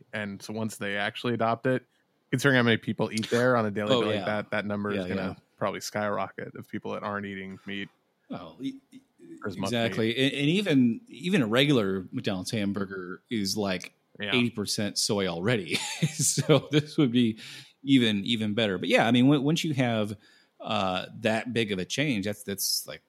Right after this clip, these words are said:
Speaker 2: sixty-five billion cars off the road
Speaker 1: Mm-hmm.
Speaker 2: as, as far as the emissions go. So, you know, we're gonna have to, we're gonna have to do a lot of things differently. Um,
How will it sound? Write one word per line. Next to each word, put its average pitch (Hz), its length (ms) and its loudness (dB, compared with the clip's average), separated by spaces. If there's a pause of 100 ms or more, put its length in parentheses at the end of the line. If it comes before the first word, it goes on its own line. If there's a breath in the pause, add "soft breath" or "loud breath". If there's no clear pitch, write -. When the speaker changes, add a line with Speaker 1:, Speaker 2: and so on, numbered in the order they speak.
(120)
Speaker 2:
sixty-five 104 840 -4
billion 107 300 0
cars 123 360 0
off 90 180 -8
the 104 80 -10
road 101 300 -6
Speaker 1:
Mm-hmm. 104 300 -12
Speaker 2:
as, 92 160 -10
as - 140 -8
far 95 160 -4
as 92 120 -8
the 92 60 -6
emissions 95 400 -6
go. 82 260 -8
So, 85 360 -6 (1040 loud breath)
you 185 120 6
know, 135 160 6
we're 139 140 6
gonna 143 180 6
have 127 160 4
to, 117 260 -2
we're 123 100 -4
gonna 123 160 2
have 110 120 -2
to 104 160 -6
do 95 480 -2
a 127 60 -6
lot 98 220 0
of 90 80 -2
things 92 240 -4
differently. 92 680 -4
Um, 90 520 -2